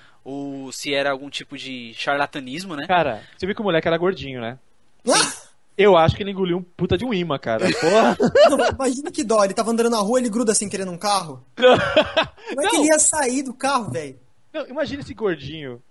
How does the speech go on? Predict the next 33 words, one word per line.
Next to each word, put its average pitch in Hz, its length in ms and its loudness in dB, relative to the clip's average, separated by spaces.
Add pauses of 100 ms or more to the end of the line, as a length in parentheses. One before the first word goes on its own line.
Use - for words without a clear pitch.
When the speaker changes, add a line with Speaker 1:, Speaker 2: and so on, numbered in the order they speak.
(200)
Speaker 2:
morrendo 185 220 -4
de 226 100 -12
fome. 143 520 -6
Aí 156 120 2
olha 196 120 2
pra 220 80 -2
geladeira, 175 480 0
tem 190 80 -6
um - 20 -8
monte 185 160 -6
de 185 200 -6
imã, 156 200 -2
de 143 180 -4
geladeira 139 520 0
com 147 160 -12
cho-, 151 200 -8
é, 120 300 2
aquele 151 220 -4
imã... 139 200 0 (280)
melancias, 180 880 2
banana, 170 580 4
não 160 80 0
sei 160 100 0
o - 40 -6
quê. 202 160 4
Speaker 1:
Sim, 175 220 -4
Speaker 2:
O - 20 -2
moleque 277 200 4
Speaker 1:
sim. 294 80 -2
Speaker 2:
comeu 277 160 6
tudo 330 520 6
e 233 40 -4
tá, - 200 0